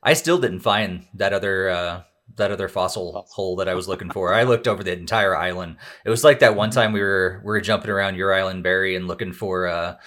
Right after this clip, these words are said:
Speaker 2: Ah.
Speaker 1: for, uh, Sahara. I'm like,
Speaker 2: Yeah.
Speaker 1: "I, I promise it's not here." <laughs> Like,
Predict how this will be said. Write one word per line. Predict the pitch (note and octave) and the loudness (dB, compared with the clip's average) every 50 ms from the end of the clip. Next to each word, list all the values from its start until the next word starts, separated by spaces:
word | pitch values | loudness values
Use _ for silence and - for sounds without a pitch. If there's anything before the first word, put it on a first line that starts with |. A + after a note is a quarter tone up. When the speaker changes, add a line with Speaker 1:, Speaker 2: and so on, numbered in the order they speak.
| - - - - - | -20 -20 -16 -8 -6
Speaker 2:
Ah. | A2 G#2 | -6 -4
Speaker 1:
for, | - - G#2 F#2+ F#2+ F#2 F#2 | -4 -2 0 2 2 4 4
uh, | F#2 F#2+ | 2 2
Sahara. | - - F#2+ G2+ G2+ G2+ G2+ F2+ F2+ F2 - - - - - _ - | 2 0 2 2 4 4 4 2 2 -2 -6 -14 -20 -20 -20 _ -4
I'm | A2+ | 0
like, | G2 F#2 F#2+ F#2 | 2 2 4 6
Speaker 2:
Yeah. | A2+ G2+ G2+ G#2 G#2 G2+ G2 | 6 6 6 6 4 2 4
Speaker 1:
"I, | G#2 A2+ | 4 4
I | A2 | 4
promise | - - D#3+ E3+ D#3+ D#3 C3 A#2+ - C3 | 10 12 12 12 12 12 8 6 6 4
it's | B2 A#2+ - A#2+ | 2 2 4 6
not | B2+ B2 A2+ G2+ | 6 8 8 6
here." | G2+ A2+ G2+ G2 G2+ | 4 4 4 6 4
<laughs> | - - - - - | 4 2 2 4 6
Like, | F3 - A3 A3 - - - | 8 8 8 6 6 4 -4